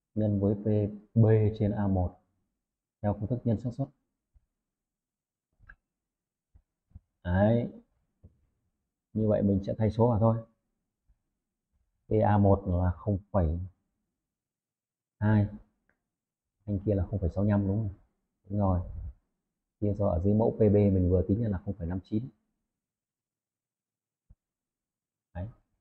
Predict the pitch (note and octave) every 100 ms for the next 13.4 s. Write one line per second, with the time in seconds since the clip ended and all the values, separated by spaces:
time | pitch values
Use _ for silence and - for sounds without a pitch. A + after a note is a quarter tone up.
0 | _ _ _ - G2 G#2 F#2 F2+ F2+ -
1 | F#2 - - _ _ _ _ _ _ _
2 | _ _ _ _ _ - E2 F#2 G#2 -
3 | - G2+ _ _ _ _ _ _ _ _
4 | _ _ _ _ _ _ _ _ _ _
5 | _ - D3+ C3 - A2+ A#2 G#2+ F2 -
6 | _ _ _ _ _ - B2 - C#3 A#2
7 | G#2+ G2 A#2+ A#2+ A#2+ A2+ G#2 B2 - G2
8 | G2+ - A2+ D#3 - _ _ _ _ _
9 | _ _ _ - C3 D3+ - _ _ -
10 | - - _ _ _ _ _ _ _ _
11 | _ _ _ _ A#2 B2+ G#2 A#2 - -
12 | _ _ _ _ _ _ _ _ _ _
13 | - D#2+ D#2+ F#2+